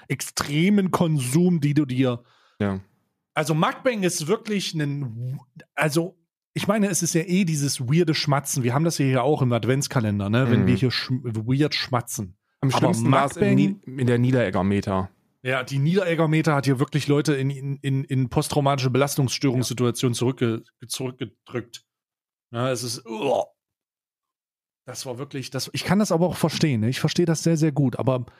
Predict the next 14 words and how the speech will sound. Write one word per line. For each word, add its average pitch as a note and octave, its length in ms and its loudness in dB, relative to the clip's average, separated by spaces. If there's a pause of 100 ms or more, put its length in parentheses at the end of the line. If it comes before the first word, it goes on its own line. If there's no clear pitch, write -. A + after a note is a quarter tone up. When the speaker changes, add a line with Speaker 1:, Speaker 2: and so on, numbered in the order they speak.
(120)
Speaker 1:
Mukbang, G3+ 840 0
guckt F#3+ 240 0
euch E3+ 140 0
keine E3+ 240 2
Mukbang-Videos G#2 840 0
an. G2 220 -8 (460)
Jedes B3 300 2
Mukbang-Video E3+ 720 0
übrigens, E3 380 2
ich, E3+ 180 0 (440)
ich, - 160 0 (680)
<laughs> - 1080 -20
jedes G#3 280 2
Mukbang-Video, F#3 960 0